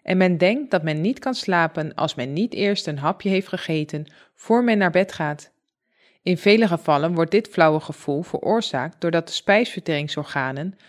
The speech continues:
gedurende de dag te zwaar zijn belast met het verwerken van ongezond voedsel, dat te vaak in grote hoeveelheden aan de maag is opgedrongen. De aldus overbelaste spijsverteringsorganen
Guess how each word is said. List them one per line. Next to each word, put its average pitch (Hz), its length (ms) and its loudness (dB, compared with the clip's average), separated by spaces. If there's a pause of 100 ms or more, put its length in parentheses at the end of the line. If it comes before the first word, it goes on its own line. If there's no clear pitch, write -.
(120)
gedurende 170 600 0
de 160 160 -2
dag 190 420 -2
te 247 140 0
zwaar 160 320 2
zijn 160 200 -4
belast 208 420 -2 (320)
met 156 180 -6
het - 140 -14
verwerken 156 540 0
van - 180 -8
ongezond 175 480 -4
voedsel, 160 560 -6 (400)
dat 170 180 0
te 170 100 -2
vaak 180 400 2
in 160 120 -6
grote 185 460 0
hoeveelheden 160 800 0
aan 165 140 -4
de 160 60 -2
maag 170 320 -2
is - 140 -10
opgedrongen. 156 720 -6 (920)
De 175 180 0
aldus 185 540 2
overbelaste 170 640 2
spijsverteringsorganen 190 1400 -2